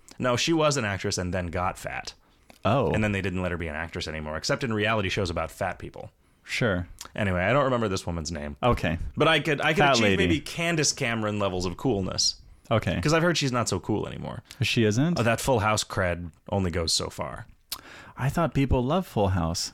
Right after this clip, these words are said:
Speaker 2: People keep talking about Full House and how great it is.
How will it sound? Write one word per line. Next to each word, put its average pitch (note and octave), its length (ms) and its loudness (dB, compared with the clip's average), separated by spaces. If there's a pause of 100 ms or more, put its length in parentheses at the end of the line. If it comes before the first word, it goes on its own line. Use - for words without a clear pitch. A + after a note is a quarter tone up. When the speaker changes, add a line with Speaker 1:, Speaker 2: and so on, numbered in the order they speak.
(140)
Speaker 2:
People D3+ 240 2
keep E3 200 -2
talking E3+ 280 2
about G#2 240 2
Full A2+ 220 2
House C3 360 2
and G#2 100 2
how G#2+ 140 2
great C3+ 240 0
it G2+ 160 0
is. F2+ 320 -2